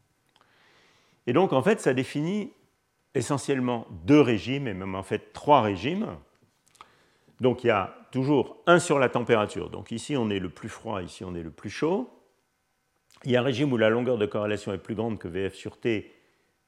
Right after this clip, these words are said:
Je viens d'en parler, c'est le régime de pseudo-gap, euh, essentiellement isolant. Mais il y a un régime de plus haute température où la longueur de corrélation est plus petite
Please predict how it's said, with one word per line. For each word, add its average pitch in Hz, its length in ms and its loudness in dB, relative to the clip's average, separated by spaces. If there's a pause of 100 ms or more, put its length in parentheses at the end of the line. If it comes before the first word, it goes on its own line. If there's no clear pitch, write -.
Je 101 120 -8
viens 98 200 -2
d'en 95 120 -4
parler, 104 380 -2
c'est 95 180 -14
le 87 80 -6
régime 95 360 -10
de 90 80 -10
pseudo-gap, 92 760 -10
euh, - 240 -18
essentiellement 92 520 -12
isolant. 113 500 -4 (640)
Mais 123 140 2
il 147 60 2
y 165 40 8
a 139 160 8
un 131 40 4
régime 139 400 0
de 92 80 -4
plus 151 220 -2
haute 170 200 2
température 113 640 -2
où 175 60 0
la 117 140 2
longueur 127 300 -2
de 117 80 0
corrélation 98 640 -2
est 139 80 -2
plus - 320 -6
petite - 600 -8